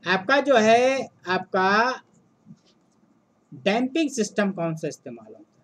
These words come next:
ये सब competition में खूब question पूछे जाते हैं। Air friction, Air friction damping,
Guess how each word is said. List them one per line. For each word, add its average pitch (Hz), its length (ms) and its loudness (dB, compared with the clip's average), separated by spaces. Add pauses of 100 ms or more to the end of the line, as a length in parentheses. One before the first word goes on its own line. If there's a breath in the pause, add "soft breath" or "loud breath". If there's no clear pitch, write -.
(1800)
ये 160 80 -2
सब 190 200 -2
competition 185 460 -4
में 190 160 -6
खूब 180 220 -6
question 185 300 -6
पूछे 185 280 -8
जाते 190 280 -10
हैं। 196 80 -20 (1000)
Air 220 420 6
friction, 165 600 -4 (2500)
Air 185 460 2
friction 190 680 -4
damping, 113 420 -12